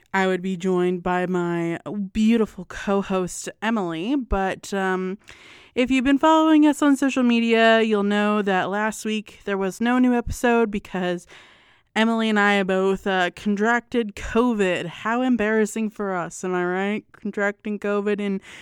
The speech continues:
July twenty twenty-two. Mm-hmm. Just, um, literally not the vibe, let me tell you. I've genuinely never been sicker in my entire life. Um,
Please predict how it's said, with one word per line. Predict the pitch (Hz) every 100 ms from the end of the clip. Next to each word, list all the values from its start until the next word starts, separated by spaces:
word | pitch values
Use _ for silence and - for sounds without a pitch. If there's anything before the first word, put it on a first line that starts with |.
| - - _
July | - 196 190 190 196
twenty | 196 - 202
twenty-two. | 196 202 202 - 208
Mm-hmm. | 214 226 240 277 277 269
Just, | - 320 -
um, | 320 311 311 302 294
literally | 240 247 254 302 311 349
not | 285 208 190 180 185 -
the | 196 208 202
vibe, | 180 170 165 180 214 220 -
let | 196 190
me | 202 202
tell | - 185
you. | 190 214 262 330 - - - - -
I've | 202 196 190
genuinely | 175 - 202 214 220 214 214 208
never | 202 190 190 196
been | 196 196
sicker | - - 175 - 214 214
in | 220 202
my | 190 180 180 185 180 - - _ _ _ -
entire | 214 208 - 185 180 175 180
life. | 170 170 208 339 - - -
Um, | 233 254 262 277 277 277 302